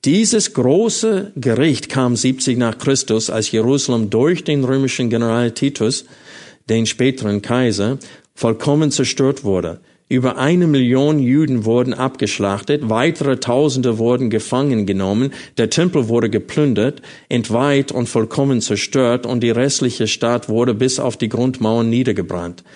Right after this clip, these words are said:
Ein Historiker bemerkte, dass Jerusalem für sechzig Jahre keine Geschichte hatte. Wie Jesus vorher gesagt hatte, als er über die Stadt weinte, und jetzt zitiert aus Lukas,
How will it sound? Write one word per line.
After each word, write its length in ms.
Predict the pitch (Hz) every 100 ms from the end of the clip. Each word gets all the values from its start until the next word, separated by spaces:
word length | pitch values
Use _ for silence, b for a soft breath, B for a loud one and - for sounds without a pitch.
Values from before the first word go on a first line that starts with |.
| B B
Ein 140 | - 110
Historiker 580 | 139 - 143 156 127
bemerkte, 580 | 107 107 110 117 127 135
dass 220 | 120 113
Jerusalem 480 | 117 113 147 147 131
für 160 | - 107
sechzig 540 | 107 143 151 - 120
Jahre 340 | 117 127 139 131
keine 380 | - 135 143
Geschichte 500 | 123 113 147 147 98
hatte. 400 | 92 90 - 87 - _ B B B B
Wie 160 | 123 113
Jesus 360 | 143 175 160
vorher 500 | - 139 135 123 120 - 135 -
gesagt 500 | 110 101 131 147 -
hatte, 460 | 95 92 110 131 147 B B B B
als 200 | 110 -
er 160 | 131 127
über 300 | 151 151 135
die 120 | 127
Stadt 380 | - 123 123 131
weinte, 580 | 123 131 127 95 85 -
und 100 | 101
jetzt 220 | 104 107
zitiert 400 | - 104 117 110
aus 200 | 101 95
Lukas, 480 | 107 110 101 101 -